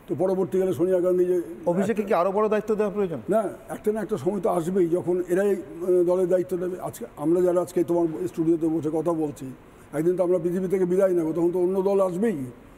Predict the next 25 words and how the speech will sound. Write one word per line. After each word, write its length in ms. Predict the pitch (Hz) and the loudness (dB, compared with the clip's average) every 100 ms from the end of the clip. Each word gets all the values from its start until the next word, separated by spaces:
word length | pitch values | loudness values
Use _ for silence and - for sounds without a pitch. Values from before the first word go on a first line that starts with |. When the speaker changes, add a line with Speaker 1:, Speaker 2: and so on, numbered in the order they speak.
| - - | -20 -4
Speaker 1:
প্রকৃতির 320 | 175 156 202 | -2 0 -2
স্বাভাবিক 440 | 190 151 202 220 240 | -2 0 0 2 0
নিয়মেই 400 | 269 269 277 269 | 0 0 0 0
আসবে। 360 | 214 139 135 117 - - - - - - - - - - - - | -2 -4 -6 -12 -12 -18 -20 -20 -20 -20 -20 -20 -20 -20 -20 -8
Speaker 2:
আমি 140 | 165 214 | -2 -2
একটা 200 | 220 220 | -2 -4
ক-, 120 | 202 | -4
আপনার 300 | 151 - 190 | -6 -2 -2
একটা, 180 | 160 185 - - | -2 -4 -8 -4
আহ, 200 | 123 117 - | -2 -4 -6
পোস্ট 220 | 156 143 127 | -6 -6 -6
আপনাকে 240 | - 117 | -8 -14
দেখাচ্ছি, 640 | 104 - - - - - 185 190 | -14 -18 -20 -20 -20 -14 -6 -4
রিসেন্ট 260 | 294 285 | -2 2
টাইমসে 280 | 254 214 202 | 2 2 0
করা। 240 | 123 127 - - - - - - - - | 2 0 -2 -12 -20 -20 -20 -20 -14 -4
আহ, 260 | 147 139 - - - | -2 -2 -4 -12 -6
একটা 200 | 220 285 | -2 -2
ঝড় 320 | 139 196 220 | 0 0 0
ঝঞ্ঝার 380 | 220 240 240 240 | 0 2 2 2
কথা 220 | 233 226 | 0 0
বলে 200 | 202 214 | 2 2
আপনি 200 | 190 190 | 0 0
মমতা 300 | 170 160 180 | -2 0 2
বন্দ্যোপাধ্যায়ের 600 | 170 170 160 160 170 175 | 0 0 0 0 2 0